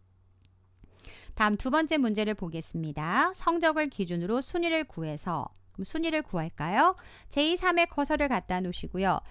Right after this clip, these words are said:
"순위를 구하겠습니다."라고 하시면 문제에서 나와 있는 랭크점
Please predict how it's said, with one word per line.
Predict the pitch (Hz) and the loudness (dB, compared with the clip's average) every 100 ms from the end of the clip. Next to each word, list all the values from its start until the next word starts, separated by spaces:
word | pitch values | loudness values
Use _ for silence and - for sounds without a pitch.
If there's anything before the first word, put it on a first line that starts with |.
| - - | -16 -14
"순위를 | - 311 320 311 | -2 2 4 4
구하겠습니다."라고 | 226 214 214 220 - 214 208 202 202 180 156 | 4 4 4 0 -2 -2 0 2 4 2 0
하시면 | 180 - 190 165 180 277 349 | -4 -2 -2 0 4 4 2
문제에서 | 208 247 254 269 262 | 2 4 6 4 4
나와 | 220 165 170 | 2 2 0
있는 | 170 220 302 | 0 0 -2
랭크점 | - 190 220 - 269 - 262 | 0 0 0 0 -4 2 0